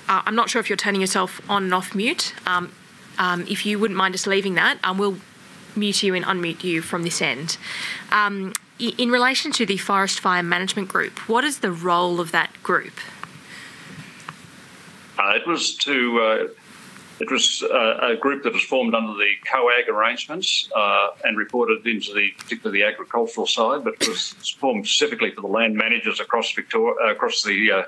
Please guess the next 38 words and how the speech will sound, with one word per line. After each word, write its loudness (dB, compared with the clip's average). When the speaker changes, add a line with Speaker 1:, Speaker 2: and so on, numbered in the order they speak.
Speaker 2:
Australia 2
and 0
New 0
Zealand, 2
uh, 4
to 2
bring 0
land 2
management 2
and -10
forest 2
fire 4
management 0
particularly 0
to 2
the, 2
uh, 0
um, -2
so 2
it -4
could -6
feed 2
into 0
the, 2
the 0
coag 2
process 0
and, 0
uh, 4
would -6
then 0
be, 0
uh, 2
advising 2
ministers 0
and 0
governments -2
on 0